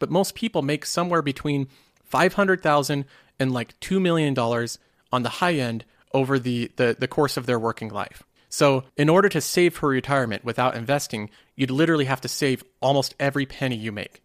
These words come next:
without spending any of it. Not really a plausible thing to have happen. Either that or you have to make, like, double what the normal person does. So this is a scenario where I just think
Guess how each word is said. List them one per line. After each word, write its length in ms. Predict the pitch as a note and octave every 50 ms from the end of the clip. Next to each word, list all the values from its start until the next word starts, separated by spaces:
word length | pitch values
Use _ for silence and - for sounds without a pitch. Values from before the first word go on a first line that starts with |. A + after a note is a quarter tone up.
| _ _ -
without 260 | B2+ B2+ C3 B2 -
spending 320 | - - C#3 C3 B2+ A#2+ -
any 160 | B2+ A#2 A2 G#2+
of 120 | A2 -
it. 60 | - _ _ _ _ _ _ -
Not 200 | D3+ F#3 F#3 -
really 180 | F#3+ F#3+ F3+ D#3
a 60 | C#3
plausible 460 | - - E3 D#3+ D#3+ C#3+ - D3 C3
thing 200 | - - C3+ B2
to 80 | A2+ G#2
have 180 | A2+ G2+ -
happen. 300 | - F#2+ F#2 - - - _ _ _ _ _
Either 240 | - D#3+ F3+ F3+ E3+
that 220 | F3 E3+ E3 -
or 20 | C#3
you 120 | C3 C#3
have 120 | C#3 -
to 60 | - C#3
make, 260 | C3 C3 C3 - -
like, 220 | A#2 A2+ - B2
double 320 | A#2+ C3+ B2+ B2 A#2+ A2+ G#2+
what 160 | A2+ A2 -
the 80 | A2+
normal 220 | A2+ A2 A2 G#2 G2
person 340 | - - G2 F#2 - - -
does. 300 | - - - - - _ _ _ _
So 320 | - - - C#3+ C3+ B2+ B2+ - - - - -
this 220 | C#3+ D3+ F#3+ F#3+ C4
is 100 | B3 B3+
a 60 | A#3
scenario 420 | - - G3+ D#3 C#3+ C3+ B2+ B2
where 240 | A#2+ B2 B2 B2+ -
I 60 | C3
just 240 | C3+ - F#3 - -
think 240 | - D#3 C#3+ C3